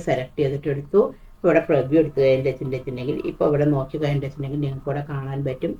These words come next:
ഇവിടെ ഇപ്പൊ നമ്മുടെ ലോഗോ ഇവിടെ അപ്ലിക്കബിൾ ആയിട്ട് വന്നിട്ടുണ്ട്. അപ്പൊ ഇത്രയും കാര്യങ്ങൾ ചെയ്ത് കഴിഞ്ഞാൽ നമുക്ക് ലോഗോ നമുക്ക് ബില്ലിൽ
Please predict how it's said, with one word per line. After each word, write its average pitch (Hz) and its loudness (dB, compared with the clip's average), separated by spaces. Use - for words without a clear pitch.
ഇവിടെ 139 -4
ഇപ്പൊ 143 -6
നമ്മുടെ 143 -2
ലോഗോ 135 -4
ഇവിടെ 131 -4
അപ്ലിക്കബിൾ 143 -4
ആയിട്ട് 135 -6
വന്നിട്ടുണ്ട്. 127 -10
അപ്പൊ - -12
ഇത്രയും 185 4
കാര്യങ്ങൾ 160 4
ചെയ്ത് 143 8
കഴിഞ്ഞാൽ 143 0
നമുക്ക് 139 -6
ലോഗോ 147 2
നമുക്ക് 143 -2
ബില്ലിൽ 151 4